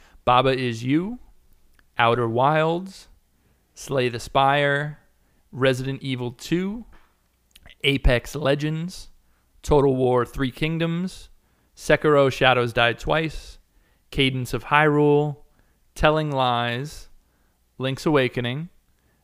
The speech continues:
They Are Billions, Dicey Dungeons, Fire Emblem Three Houses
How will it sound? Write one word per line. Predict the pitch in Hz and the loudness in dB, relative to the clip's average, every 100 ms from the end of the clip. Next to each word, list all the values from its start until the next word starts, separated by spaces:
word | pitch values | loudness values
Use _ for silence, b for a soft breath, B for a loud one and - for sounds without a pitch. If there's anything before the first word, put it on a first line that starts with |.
| - | -8
They | 127 123 | 0 4
Are | 120 120 | 4 4
Billions, | 135 165 170 170 170 175 - _ _ _ _ _ - | 4 4 2 -2 -8 -12 -16 _ _ _ _ _ -2
Dicey | 127 - 131 | -2 -2 -8
Dungeons, | 135 139 147 147 147 143 147 - - _ _ _ _ _ _ _ _ _ _ | -4 -2 -2 -4 -4 -6 -10 -14 -20 _ _ _ _ _ _ _ _ _ _
Fire | - 127 131 | 0 2 2
Emblem | 127 127 123 120 | 0 -4 -4 -6
Three | 120 127 113 | -4 -6 -2
Houses | 127 147 139 151 180 - | 2 2 0 -4 -6 -12